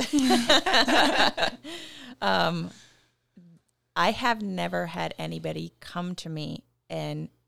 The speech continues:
spout any negative words towards me or my family. But you can definitely see, and I'm not talking about here, um, it's just been s-, like, lots of other places, hometowns and stuff like that.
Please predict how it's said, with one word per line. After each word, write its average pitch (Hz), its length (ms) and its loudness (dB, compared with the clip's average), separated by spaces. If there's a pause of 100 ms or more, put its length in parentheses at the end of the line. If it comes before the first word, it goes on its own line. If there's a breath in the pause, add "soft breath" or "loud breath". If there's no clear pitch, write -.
(500)
spout - 600 -4
any 170 240 -4
negative 160 580 -6
words - 400 -12
towards 156 340 -10
me 160 120 -10
or 160 60 -10
my 165 180 -10
family. 247 440 -10 (1300 soft breath)
But 202 200 -4
you 214 100 0
can 208 200 0
definitely 180 640 -4
see, 156 360 -6
and 165 140 -8
I'm 175 80 -6
not 180 140 -6
talking 165 220 -8
about 156 240 -6
here, 151 440 -10 (100)
um, 147 340 -12 (260 soft breath)
it's - 240 -6
just - 240 -6
been 156 260 -6 (400)
s-, - 120 -8 (360)
like, 160 200 -12 (580)
lots 175 260 -6
of 170 80 -6
other 165 140 -4
places, - 560 -10 (600)
hometowns 160 640 -8
and 156 300 -8
stuff - 240 -10
like 165 180 -8
that. 160 240 -10